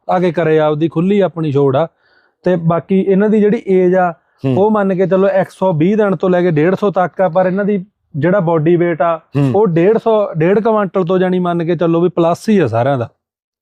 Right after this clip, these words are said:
Speaker 2: ਠੀਕ ਹੈ।
Speaker 1: ਹਾਂ, ਬਾਕੀ
Speaker 2: ਹਾਂ।
Speaker 1: ਇਹਦੇ ਵਿੱਚ ਆ ਬਾਡੀ weight, ਇਹ ਉਦੋਂ ਮੇਰਾ ਲੈਣ ਮੌਕੇ ਸੀ, ਉਦੋਂ ਕਿਸੇ ਦਾ ਥੋੜਾ ਭਾਣਾ ਘੱਟ ਵੱਧ। ਹੁਣ
Speaker 2: ਹੂੰ।
Speaker 1: ਮੇਰੇ ਕੋਲ ਆਈਆਂ ਨੂੰ ਇਹਨਾਂ ਨੂੰ ਇੱਕ ਮਹੀਨੇ ਤੋਂ ਉੱਪਰ ਹੋ ਗਿਆ ਬਾਈ।
Speaker 2: ਅਹ, ਲਗਭਗ ਦੋਸਤੋ, ਜੇ ਆਪਾਂ ਇਸ ਲਿਸਟ ਦੇ ਮੁਤਾਬਕ ਦੇਖਦੇ ਹਾਂ ਤਾਂ ਸਵਾ ਕੁਇੰਟਲ ਤੋਂ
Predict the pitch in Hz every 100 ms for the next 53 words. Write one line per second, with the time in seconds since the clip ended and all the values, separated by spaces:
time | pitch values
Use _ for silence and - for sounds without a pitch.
0 | _ - 135 98 87 _ - 151 143 127
1 | 117 110 - _ _ 156 170 208 208 220
2 | 175 - 190 180 185 196 196 196 202 202
3 | 226 220 208 196 196 196 180 - 165 156
4 | 156 160 165 196 170 190 190 190 180 170
5 | 180 156 170 196 196 180 202 196 160 160
6 | 170 196 - _ 156 175 185 180 180 180
7 | 175 180 180 190 202 180 180 185 196 165
8 | 156 - 131 120 107 104 104 _ _ _
9 | 135 143 160 156 185 175 165 - 170 165
10 | 156 160 156 151 156 151 135 160 143 135
11 | - 139 151 143 147 143 - 139 135 127
12 | 143 143 147 139 - 147 139 151 147 147
13 | 143 127 143 - 143 139